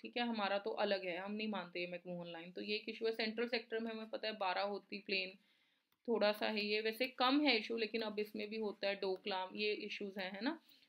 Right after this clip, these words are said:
Western sector में अक्साई चेन, अक्साई चेन में हमें पता है कि again ये thanks to the Britishers की दो सा-, lines हैं, Johnsons and मैकडॉनल्ड्स, है ना। तो Johnson line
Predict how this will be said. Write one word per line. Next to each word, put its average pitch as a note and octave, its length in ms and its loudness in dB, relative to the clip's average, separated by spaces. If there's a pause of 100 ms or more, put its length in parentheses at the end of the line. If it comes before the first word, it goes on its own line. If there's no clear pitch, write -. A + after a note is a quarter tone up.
Western A#3+ 400 4
sector B3+ 300 4
में B3 140 4
अक्साई A3+ 400 2
चेन, A3+ 200 0
अक्साई A3+ 340 -2
चेन A3 180 0
में A3+ 120 -2
हमें A3 180 -4
पता G#3+ 220 -2
है G#3+ 80 0
कि A3+ 140 -4
again A3+ 380 4
ये A#3 260 4 (360)
thanks G#3+ 300 8
to A3+ 100 2
the A3 140 4
Britishers G#3+ 540 0
की A#3+ 120 -2
दो A3+ 500 2
सा-, G#3 300 0
lines G#3+ 440 6
हैं, G#3 180 0 (360)
Johnsons G#3+ 540 2
and A3+ 100 2
मैकडॉनल्ड्स, G3+ 760 0 (1200)
है G#3 60 -4
ना। A#3 200 -2
तो A#3+ 80 0
Johnson G#3+ 440 0
line G#3+ 300 4